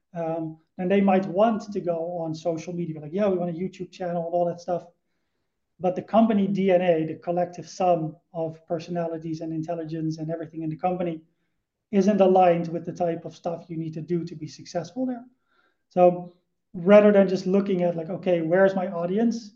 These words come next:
and what do they respond to?" You also need to look at, like, "Hey, what are we gonna be able to do? Like, are we gonna be able to utilize the channel and make the content that is going to work?" It's kind of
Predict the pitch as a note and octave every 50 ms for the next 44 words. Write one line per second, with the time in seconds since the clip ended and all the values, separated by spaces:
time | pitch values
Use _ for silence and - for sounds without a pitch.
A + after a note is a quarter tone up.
0 | _ - G#3+ F3 E3 D#3 F3 F3 F3 F#3+ E3+ E3+ F3 D#3+ D#3+ D#3 - - - F#3
1 | F#3+ F3+ - E3+ D#3 E3 F3 G3 G#3 G#3+ G#3 G#3 F#3 F3+ F3 - F3+ F3+ F3 D#3+
2 | E3+ D#3+ D#3+ E3 D#3 D#3 E3 F3+ F3+ F3 F3+ - _ _ _ _ _ _ _ _
3 | - D#3 E3+ F#3 F#3 F3+ E3+ D#3+ D#3 F3 F#3+ G3 F3+ F#3+ F#3+ F3 E3+ E3+ F3 F#3+
4 | F3 F3 F3 E3 E3 D#3+ D#3+ D#3+ D#3+ - E3 D3+ D3+ F3+ F3+ F3 D#3+ D#3 D#3 -
5 | _ _ _ _ - D#3 D#3 D#3 D#3+ - _ _ _ _ _ - F#3 F3+ F#3 G3+
6 | G3+ G#3 G3+ G3 F#3+ G3 G3 F#3 F#3+ F#3+ F#3+ F3+ F3 F3 D#3+ D#3 F3+ G3+ G3+ B3+
7 | A3+ G#3+ G3 E3+ D#3 F#3 - - - F3+ D#3 D3+ D#3+ E3 G3 G3+ - _ _ _
8 | _ _ _ - E3 D#3+ E3 E3+ F3+ G3 F#3+ F#3+ G3+ - - F3+ F#3 F3 D#3+ -
9 | D#3+ D#3+ D#3 D#3+ - E3 E3+ D#3+ D#3+ D#3+ D#3+ D#3 D#3 - - _ _ _ _ _
10 | _ _ _ _ _ E3+ F#3 F3 E3+ E3 D#3 D#3 D#3+ D#3+ E3 F3 E3 - - -
11 | _ _ _ _ _ _ _ _ _ _ _ _ _ _ - - G3 - - G#3
12 | G3+ G3+ G3 G3+ G3+